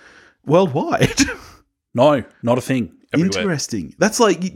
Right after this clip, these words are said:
Speaker 1: you, did you know that Australians are the only ones who say "hip hip hooray" after singing "Happy Birthday"?
Speaker 2: Is that right?
Speaker 1: We're the only ones who hip hip. Other countries don't do it.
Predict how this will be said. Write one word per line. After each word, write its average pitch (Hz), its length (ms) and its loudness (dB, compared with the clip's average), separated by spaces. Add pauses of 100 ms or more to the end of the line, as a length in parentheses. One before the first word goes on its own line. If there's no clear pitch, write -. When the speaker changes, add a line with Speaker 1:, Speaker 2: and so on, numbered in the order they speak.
Speaker 1:
you, 185 120 0
did 180 180 0
you 202 100 2
know 220 160 6
that 175 140 2
Australians 143 460 0
are 131 40 2
the 127 140 -2
only 123 320 0
ones 117 300 0
who 120 120 -2
say 104 460 0 (120)
"hip - 260 0
hip 120 180 0
hooray" 104 520 0 (220)
after 110 560 2 (180)
singing 107 280 -2
"Happy 101 240 -2
Birthday"? 95 400 -4
Speaker 2:
Is 196 160 -10
that 180 220 0
right? 170 280 0
Speaker 1:
We're 160 140 4
the 170 140 4
only 175 120 2
ones 208 200 2
who 233 80 -2
hip 208 260 -2
hip. 294 320 0
Other 277 160 0
countries 320 380 -2
don't 226 260 -2
do 302 220 2
it. 104 120 -2